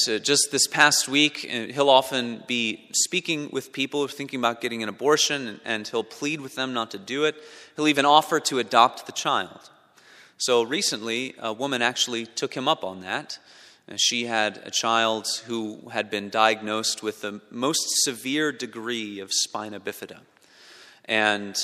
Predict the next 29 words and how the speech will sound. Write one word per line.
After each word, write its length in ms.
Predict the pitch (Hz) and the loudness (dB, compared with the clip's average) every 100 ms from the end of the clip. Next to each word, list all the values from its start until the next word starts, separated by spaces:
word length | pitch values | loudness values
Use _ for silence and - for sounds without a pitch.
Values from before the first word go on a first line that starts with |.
| - - | -6 -8
uh, 120 | 95 | -14
he, 680 | 95 - 117 117 110 110 - | -12 0 4 4 2 -2 -10
the 220 | 104 98 - | -8 -6 -6
child 440 | - 131 131 117 | 0 2 2 0
was 140 | 117 | -6
born, 520 | - 123 127 123 117 110 - - - _ _ _ | -4 0 2 2 0 -6 -18 -20 -20 _ _ _
um, 160 | - 76 _ - | -20 -20 _ -10
officially 480 | - 165 - 117 95 | 2 4 4 0 2
diagnosed 520 | 101 98 98 92 - | 4 4 0 -4 -6
with 120 | 101 | -6
all 160 | 92 87 | -8 -10
of 100 | 87 | -14
these 160 | 85 - | -8 -8
things. 320 | - - - | -8 -12 -10
Uh, 200 | - 110 | -4 -4
he 120 | 113 | 0
had 140 | 127 123 | 0 0
been 140 | 120 | -2
born, 420 | 120 143 143 135 - | 2 4 4 4 -2
uh, 160 | 123 113 | -4 -4
three 240 | - 190 | -4 0
days 200 | 160 147 | 2 0
ago. 220 | 127 120 | 0 -4
He 80 | 165 | -4
was 80 | 131 | -4
born 180 | 135 127 | -4 -4
three 280 | - 170 | -6 -4
days 220 | 156 131 120 | 2 2 2
ago, 280 | 117 143 | 2 2